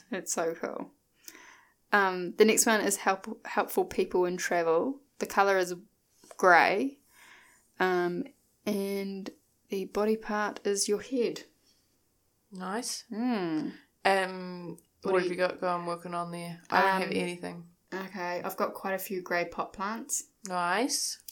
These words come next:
Speaker 1: I've got, like, little silver ornaments and stuff. Um,
Speaker 2: Isn't that where you put the thing that you get all the, all the good
Speaker 1: Oh,
Speaker 2: stuff
Speaker 1: yes.
Speaker 2: from?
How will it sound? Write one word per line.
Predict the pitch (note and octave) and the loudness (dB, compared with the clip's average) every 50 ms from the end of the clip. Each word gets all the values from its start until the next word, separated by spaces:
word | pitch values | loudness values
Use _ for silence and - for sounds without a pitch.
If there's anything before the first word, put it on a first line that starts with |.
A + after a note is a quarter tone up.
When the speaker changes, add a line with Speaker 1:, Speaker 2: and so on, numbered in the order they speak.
| _ _ | _ _
Speaker 1:
I've | - | -8
got, | - F3 - F3+ | -6 -6 -4 -4
like, | F3+ E3 D#3+ D#3+ | -4 -4 -4 -2
little | F3+ F3+ F3 F3+ | -4 -4 -4 -2
silver | F3+ - - - F#3+ F#3 F3+ E3 | -4 -2 -2 -2 -4 -4 -4 -4
ornaments | - F#3+ F#3+ F#3 F#3+ F#3+ G3 F#3 - A3 - | -4 -4 -8 -8 -10 -10 -12 -10 -10 -10 -10
and | F#3+ F#3 F#3 | -12 -8 -8
stuff. | - - - G3 F#3+ F#3+ F#3+ F#3+ - - - - - - - _ _ _ _ _ _ _ _ _ _ _ _ _ _ _ _ _ _ _ _ _ _ _ _ _ _ _ _ _ _ - | -8 -6 -6 -4 -4 -4 -4 -6 -10 -16 -16 -16 -16 -18 -20 _ _ _ _ _ _ _ _ _ _ _ _ _ _ _ _ _ _ _ _ _ _ _ _ _ _ _ _ _ _ -12
Um, | - - F3+ F#3 F#3 F3+ F3+ F3+ F3+ F3+ F3+ F3 | -10 -10 -10 -10 -12 -12 -12 -12 -10 -12 -8 -4
Speaker 2:
Isn't | F#3 G#3+ A3+ - | -2 -2 0 0
that | G#3+ G#3+ G3 E3+ | 0 0 0 0
where | F#3+ G3 | 0 2
you | G3+ G3+ G3 | 2 2 2
put | G3 G#3 G#3 - - | 0 -2 -4 -4 -4
the | F3+ F#3+ | -6 -10
thing | F#3+ - F#3+ F#3 F#3 F#3+ G3+ | -8 -8 -10 -10 -8 -8 -8
that | G3+ - - | -6 -6 -6
you | D#3 F#3 F3+ | -6 -8 -8
get | F#3 F#3 E3+ D#3+ | -6 -6 -4 -2
all | - F#3 F3+ | -2 -4 -4
the, | F3+ F3 E3+ E3+ - - | -4 -4 -4 -6 -2 4
all | - A#3 A#3+ A#3 A3+ A3+ | 6 8 8 10 10 10
the | A3 A3 | 8 8
good | G#3+ | 6
Speaker 1:
Oh, | G#3 G3+ | 4 4
Speaker 2:
stuff | F#3 F#3 G#3 | 2 2 2
Speaker 1:
yes. | G#3+ F#3+ F3 F#3 F#3+ G#3+ - | 2 2 2 0 0 -2 -2
Speaker 2:
from? | - | -4